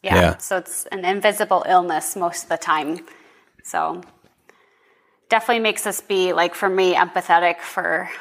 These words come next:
Speaker 1: other people. We just never know when they're struggling.
Speaker 2: Yeah. So you didn't quite fully get into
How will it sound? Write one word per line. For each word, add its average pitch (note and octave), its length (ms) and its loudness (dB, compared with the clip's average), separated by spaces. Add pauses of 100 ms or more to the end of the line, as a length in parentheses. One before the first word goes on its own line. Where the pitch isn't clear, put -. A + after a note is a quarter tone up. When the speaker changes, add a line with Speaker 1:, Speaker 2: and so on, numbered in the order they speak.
Speaker 1:
other F3 220 -2
people. E3 580 -6 (140)
We - 80 -18
just - 220 -14
never F3 200 -8
know F3 220 -2
when F3+ 120 -4
they're F3+ 120 -8
struggling. F3 680 -6 (640)
Speaker 2:
Yeah. E2+ 280 4 (1120)
So A2+ 420 4 (2000)
you C3 480 2 (1160)
didn't C3+ 320 4
quite A2 480 4
fully G#2 460 2
get G#2 300 2
into F#2+ 960 0